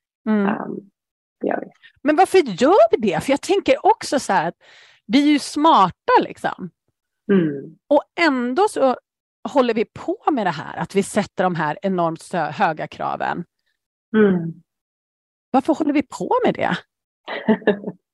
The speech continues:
Speaker 2: Ja, ehm, jag tror mycket bottnar i det här med, alltså, förr i tiden så var det ju väldigt viktigt för människan, för oss, att passa in, ehm, att, att liksom följa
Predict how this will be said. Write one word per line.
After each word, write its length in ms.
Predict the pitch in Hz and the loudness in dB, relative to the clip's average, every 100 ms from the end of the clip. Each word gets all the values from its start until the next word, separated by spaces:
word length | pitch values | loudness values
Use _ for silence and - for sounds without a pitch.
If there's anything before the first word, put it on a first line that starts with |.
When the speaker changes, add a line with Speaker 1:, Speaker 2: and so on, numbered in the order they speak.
| _ - - - _ | _ -14 -14 -16 _
Speaker 2:
Ja, 680 | 175 170 190 175 180 220 226 - _ _ _ _ | 0 4 4 4 2 0 -4 -16 _ _ _ _
ehm, 460 | 175 175 175 170 175 - - _ _ | 0 2 2 0 -2 -6 -10 _ _
jag 160 | 220 233 | -8 0
tror 120 | 294 | 2
mycket 380 | 254 226 240 247 | 2 2 0 0
bottnar 500 | 277 - - 220 226 | 0 -2 0 0 2
i 380 | 180 175 180 - - - - _ _ - | 2 2 2 -2 -6 -10 -14 _ _ -8
det 80 | |
här 220 | 185 170 170 | -4 0 0
med, 540 | 165 165 160 - - | 0 -2 -4 -6 -8
alltså, 460 | 160 - 180 170 - - _ _ _ _ _ | -12 -6 -4 -4 -6 -12 _ _ _ _ _
förr 100 | 208 | 0
i 100 | 254 | 0
tiden 300 | 233 190 180 | 2 2 2
så 360 | 170 170 160 - _ | 0 -2 -2 -8 _
var 200 | 170 165 | 0 2
det 60 | |
ju 80 | 202 | 2
väldigt 240 | 180 165 | 2 -2
viktigt 320 | 196 - 202 202 | -6 -6 -8 -4
för 60 | |
människan, 540 | 190 165 160 - 151 156 | -2 0 -2 -2 -2 -2
för 160 | - - | -2 -2
oss, 280 | 160 - - | -2 -6 -8
att 180 | 156 - | -8 -8
passa 280 | - 160 - | -14 -10 -6
in, 340 | - 147 196 233 277 - _ _ _ - | -2 0 0 -2 -4 -8 _ _ _ -6
ehm, 480 | 151 147 - - - | -4 -4 -6 -8 -8
att, 220 | - 185 | -6 -4
att 80 | 180 | -2
liksom 240 | 170 170 170 | -4 -4 -6
följa 560 | 185 175 165 165 160 165 | 0 4 4 4 2 -4